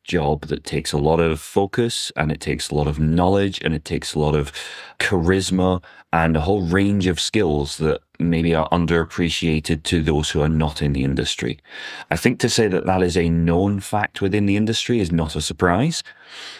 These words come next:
Would it be fair to say that the same is true of leaders within the contact center industry? In that, in actual fact, particularly the mid-range leaders, is there an argument there that actually there's, you've got the,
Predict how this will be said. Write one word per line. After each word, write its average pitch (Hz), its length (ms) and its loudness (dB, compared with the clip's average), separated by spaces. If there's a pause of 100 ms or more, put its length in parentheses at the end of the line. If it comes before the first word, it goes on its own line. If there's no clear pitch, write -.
(260)
Would 113 120 0
it 107 80 -2
be 117 80 2
fair 175 380 0
to - 120 -4
say 143 340 2
that 85 220 -2
the 85 60 0
same 110 340 0
is 107 160 0
true 98 540 0
of 92 360 2
leaders 104 800 0
within 82 500 0
the 73 100 -2
contact 78 520 -4
center 71 440 -2
industry? 65 640 0 (400)
In 87 100 2
that, 85 160 0
in 87 160 2
actual 87 380 0
fact, - 520 -2
particularly 104 600 0 (240)
the 85 100 0
mid-range 90 560 2
leaders, 65 480 -2 (300)
is 87 140 0
there 87 120 4
an 87 80 2
argument 92 380 2
there 90 220 4
that 76 100 -2
actually 82 340 -2
there's, 80 300 0 (260)
you've 90 120 0
got - 140 0
the, 80 140 0